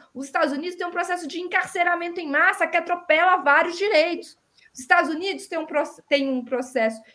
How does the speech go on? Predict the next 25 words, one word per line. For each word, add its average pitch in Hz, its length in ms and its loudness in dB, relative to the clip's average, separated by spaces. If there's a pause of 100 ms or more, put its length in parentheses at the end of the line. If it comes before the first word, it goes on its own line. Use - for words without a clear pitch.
(140)
de, 226 280 -10
de, 208 600 -8
é, 190 480 4 (140)
credenciamento 320 1040 4
eleitoral, 254 920 0 (160)
né, 269 120 -6
que - 80 -8
tem 392 80 -2
uma 370 260 0
série 415 400 0
de 320 100 -10
regras 330 460 -4
que - 220 -18
caça 466 400 0 (320)
direitos 359 420 -8
políticos, 294 680 -6 (180)
especialmente 359 680 -2
das 320 120 -6
populações 285 560 -6
pobres, 262 460 -2
negras 254 400 0
lati-, 247 320 -6
e, 226 280 -6
e 220 60 -8
latinas. 220 640 -6